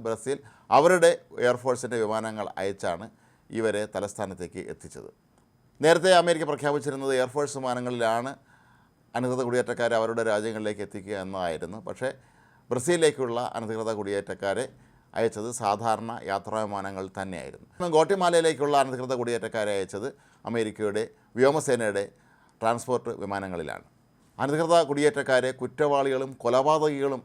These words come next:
എന്നാണ് പ്രസിഡന്റ് ഡൊണാൾഡ് ട്രംപ് വീണ്ടും വിശേഷിപ്പിച്ചിരിക്കുന്നത്. ഇവരെയെല്ലാം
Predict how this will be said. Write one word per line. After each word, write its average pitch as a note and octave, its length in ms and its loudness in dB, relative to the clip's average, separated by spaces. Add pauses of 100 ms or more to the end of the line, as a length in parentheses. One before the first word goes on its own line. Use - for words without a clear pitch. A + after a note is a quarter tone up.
(120)
എന്നാണ് G#2 320 -4 (480)
പ്രസിഡന്റ് A#2+ 380 -2 (100)
ഡൊണാൾഡ് A#2 340 0
ട്രംപ് A2+ 220 -4 (160)
വീണ്ടും B2 300 2
വിശേഷിപ്പിച്ചിരിക്കുന്നത്. D#2+ 840 -10 (380)
ഇവരെയെല്ലാം C#3+ 560 6